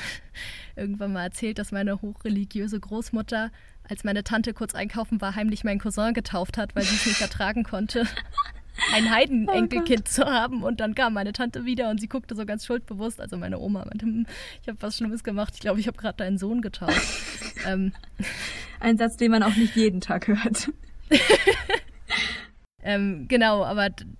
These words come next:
Speaker 1: das halt dieses, das ist das Einzige, was man darf. Und vielleicht haben die das deshalb dann so als total schlimm empfunden, weil man eben als Nicht-Priester nicht die Kommunion spenden oder nicht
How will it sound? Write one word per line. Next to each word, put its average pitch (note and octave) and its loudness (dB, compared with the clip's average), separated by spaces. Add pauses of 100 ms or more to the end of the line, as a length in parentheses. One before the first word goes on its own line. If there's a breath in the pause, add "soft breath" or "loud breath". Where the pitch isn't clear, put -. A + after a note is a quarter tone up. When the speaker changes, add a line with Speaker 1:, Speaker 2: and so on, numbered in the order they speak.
(520)
Speaker 1:
das - -2
halt G#3 -2
dieses, F#3+ -4
das G#3+ -4
ist G#3+ -8
das G3+ -2
Einzige, G3+ 0
was F#3 -4
man F#3+ 2
darf. F3+ -2
Und - -8
vielleicht F#3+ -6
haben G#3 0
die G3+ 0
das F#3+ -4
deshalb A#3+ -2 (260)
dann G3 -2
so G3+ -2
als E3+ -6
total F3+ -4
schlimm G#3 -2
empfunden, F#3+ -4
weil E3+ -4
man D#3+ -4
eben E3+ -8
als - -8
Nicht-Priester G3 -4
nicht F3+ -8
die G3+ -6
Kommunion A3 -2
spenden E3+ -4
oder E3+ -4
nicht - -8